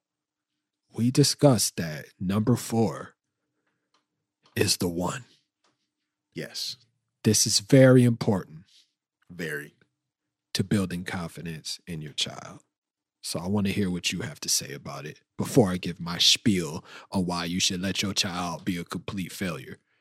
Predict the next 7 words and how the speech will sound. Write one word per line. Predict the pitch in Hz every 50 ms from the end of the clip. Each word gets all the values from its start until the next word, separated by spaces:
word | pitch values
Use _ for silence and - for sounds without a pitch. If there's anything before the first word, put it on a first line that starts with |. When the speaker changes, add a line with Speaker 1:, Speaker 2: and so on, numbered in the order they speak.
| _ _ _ _ -
Speaker 2:
I | - 104 123
have | 123 131 120 113 107 101 98 92 - - _ _
several | - - - - - 160 156 139 113 110 104 98 95 98 - _ _ - 143
<laughs> | 123 - -
very | 147 127 113 120 123 131 127 123
good | 113 117 131 117
examples | 110 95 101 95 95 110 110 214 196 - 82 82 80 80 160 - -